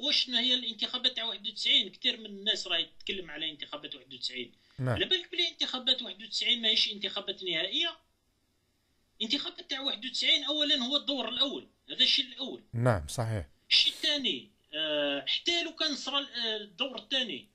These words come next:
Speaker 2: نعم.
Speaker 1: على بالك وقت تولي الانتخابات، آه، نهائية.
Speaker 2: نعم.
Speaker 1: لما تجوز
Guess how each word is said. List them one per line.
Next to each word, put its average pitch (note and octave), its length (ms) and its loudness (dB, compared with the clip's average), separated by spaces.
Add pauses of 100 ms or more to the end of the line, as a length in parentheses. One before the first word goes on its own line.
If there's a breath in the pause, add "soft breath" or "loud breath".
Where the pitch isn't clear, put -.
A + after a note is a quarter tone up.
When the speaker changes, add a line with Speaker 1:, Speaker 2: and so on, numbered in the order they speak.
(140)
Speaker 2:
نعم. G#2+ 180 -2
Speaker 1:
على G#3 120 0
بالك D#4+ 240 -2
وقت D#4 200 -4
تولي D4 300 0
الانتخابات، B3 800 -4
آه، G3+ 180 2
نهائية. A#3+ 680 0
Speaker 2:
نعم. A2+ 240 0 (160)
Speaker 1:
لما C#4+ 220 2
تجوز E4+ 500 -2